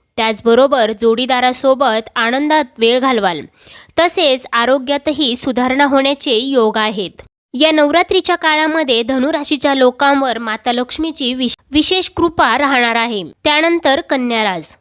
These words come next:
कन्या राशीच्या लोकांसाठी सूर्य यमाचा नवपंचम राजयोग खूप लाभदायक ठरू शकतो. त्यांच्या जीवनात सकारात्मक बदल दिसतील. अनेक मोठ्या आनंदाच्या बातम्या मिळू शकतात.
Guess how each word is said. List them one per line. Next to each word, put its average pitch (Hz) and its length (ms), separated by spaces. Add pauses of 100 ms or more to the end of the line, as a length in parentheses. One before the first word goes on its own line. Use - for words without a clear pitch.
(200)
कन्या 349 280
राशीच्या 370 380
लोकांसाठी 330 800
सूर्य 277 580
यमाचा 247 600
नवपंचम 254 720
राजयोग 285 560
खूप 285 280
लाभदायक 247 640
ठरू 240 260
शकतो. 214 500 (500)
त्यांच्या 233 360
जीवनात 240 560
सकारात्मक 247 680
बदल 233 340
दिसतील. 247 480 (440)
अनेक 349 340
मोठ्या 339 300
आनंदाच्या 285 720
बातम्या 254 480
मिळू 294 200
शकतात. 226 460